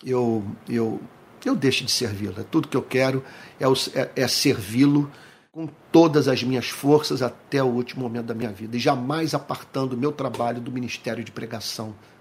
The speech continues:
da palavra. Tá bom? Vamos receber a bênção apostólica e encerrar esse culto. Espero que Deus tenha falado com você, que você esteja aí agora dizendo:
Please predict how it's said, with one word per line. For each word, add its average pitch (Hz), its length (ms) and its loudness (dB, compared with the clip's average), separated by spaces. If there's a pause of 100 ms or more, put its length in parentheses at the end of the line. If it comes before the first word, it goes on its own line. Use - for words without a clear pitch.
da 131 80 -4
palavra. - 520 -10 (360)
Tá - 80 -12
bom? 180 280 6 (420)
Vamos 165 200 4
receber 143 320 2
a 135 40 2
bênção 131 300 -2
apostólica 180 680 0 (300)
e 151 80 -2
encerrar 135 340 0
esse 127 200 -2
culto. 175 420 -4 (260)
Espero - 380 -2
que - 140 -12
Deus 127 240 -6
tenha 127 140 -2
falado 113 440 -10
com - 80 -12
você, 107 420 -12
que 127 120 -16
você 131 240 -6
esteja 143 420 -4
aí 131 160 0
agora 135 380 0
dizendo: 131 580 -8